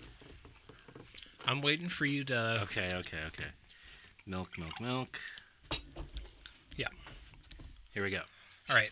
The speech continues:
Speaker 1: ready?
Speaker 2: Ready.
Speaker 1: Get your, you're doing sa-, uh, sausage?
Speaker 2: Saucy.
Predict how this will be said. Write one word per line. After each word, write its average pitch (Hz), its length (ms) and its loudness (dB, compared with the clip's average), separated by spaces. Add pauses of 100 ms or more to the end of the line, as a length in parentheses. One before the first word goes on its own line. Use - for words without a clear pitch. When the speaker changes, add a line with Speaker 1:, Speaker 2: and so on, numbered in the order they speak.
Speaker 1:
ready? 135 240 6 (400)
Speaker 2:
Ready. 87 240 -4 (680)
Speaker 1:
Get - 260 2
your, 107 260 4
you're 117 200 2
doing 113 220 2
sa-, - 240 -2
uh, 113 200 2
sausage? 117 580 2
Speaker 2:
Saucy. 95 400 -8